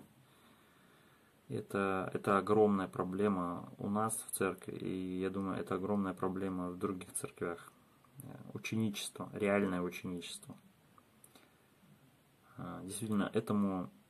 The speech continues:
годами никого, никого, ну, многих не учили, поэтому, но я думаю, что даже не с этим связано, это даже не оправдывает, потому что сама Библия учит ученичеству.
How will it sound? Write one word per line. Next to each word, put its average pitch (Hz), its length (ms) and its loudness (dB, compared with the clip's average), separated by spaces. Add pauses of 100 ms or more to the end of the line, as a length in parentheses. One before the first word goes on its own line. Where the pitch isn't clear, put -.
годами 104 560 4
никого, 98 800 4
никого, 98 840 0
ну, 90 400 -6 (140)
многих 101 420 2 (200)
не 101 100 0
учили, 101 520 2 (520)
поэтому, 92 560 -4 (1500)
но 110 360 2
я 107 140 2
думаю, 113 220 2
что 104 260 6
даже 104 400 4
не 110 120 -2
с - 100 -8
этим 113 220 0
связано, 92 360 2
это 92 140 -4
даже 95 160 0
не 95 100 0
оправдывает, 92 580 2 (140)
потому 101 200 0
что 95 240 0
сама 107 320 2
Библия 107 440 4
учит - 420 -4
ученичеству. 92 760 -6